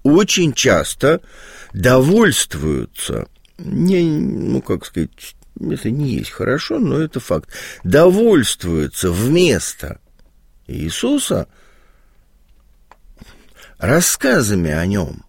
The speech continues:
людей, которые знают его часто хуже других, да, или проповедями. Проповедь вещь нужная, важная и ценная,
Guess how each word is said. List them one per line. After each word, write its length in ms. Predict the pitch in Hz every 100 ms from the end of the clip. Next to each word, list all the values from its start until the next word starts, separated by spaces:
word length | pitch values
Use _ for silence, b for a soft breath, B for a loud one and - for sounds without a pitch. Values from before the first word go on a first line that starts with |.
| _ _ -
людей, 440 | - 90 202 247
которые 500 | 220 214 151 151 127
знают 460 | 101 123 214 202 175
его 340 | 135 131 147 B B B B - - - - B B -
часто 320 | - 110 - -
хуже 320 | - 151 151
других, 400 | 156 143 - - B B B B -
да, 440 | - 92 95 113 131
или 280 | 95 107
проповедями. 1040 | 95 208 226 139 - 73 69 - - - - _ - -
Проповедь 500 | - 110 - 98 90
вещь 240 | 104 78 -
нужная, 500 | 151 254 208 107 78
важная 480 | 67 90 65 87 95
и 20 |
ценная, 680 | - - 320 233 151 98